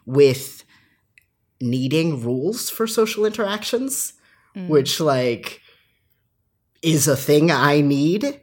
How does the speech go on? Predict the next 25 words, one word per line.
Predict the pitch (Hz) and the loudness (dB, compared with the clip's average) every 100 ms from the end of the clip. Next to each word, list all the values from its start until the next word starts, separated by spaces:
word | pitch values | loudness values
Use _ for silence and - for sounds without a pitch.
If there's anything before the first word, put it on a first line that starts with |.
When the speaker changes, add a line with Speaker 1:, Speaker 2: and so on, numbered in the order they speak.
| - | -8
Speaker 1:
and | 131 135 | -2 0
I | 135 139 | 2 0
need | 123 135 160 | 0 0 0
a | 180 | 2
lot | 170 147 165 | 2 2 0
of | 160 | 0
the | 160 | -2
things | - 165 185 175 | 0 -2 -2 0
that | 147 | 0
are | 139 | 0
explicitly | 135 - 139 - 117 135 | -2 -4 -4 -4 -2 -2
explained | 123 - 131 120 127 127 | -2 -4 -4 -4 -4 -6
in | 120 | -6
this, | 117 - _ 156 | -6 -8 _ -4
like, | 139 110 - - _ _ - - | -2 -2 -10 -20 _ _ -18 2
that | 175 170 | 2 6
this | 220 220 | 4 4
book | 160 196 185 - _ _ - | 2 2 2 -6 _ _ -4
seeks | - 175 147 - | 0 0 2 4
out | 135 135 | 2 2
to | 139 | -2
explicitly | 113 - 131 127 101 127 | -4 -4 -6 -6 -6 -4
explain | 110 - 110 104 117 | -6 -8 -10 -8 -8
to | - 147 | -8 -8
people | 160 160 185 190 | -8 -4 -4 -6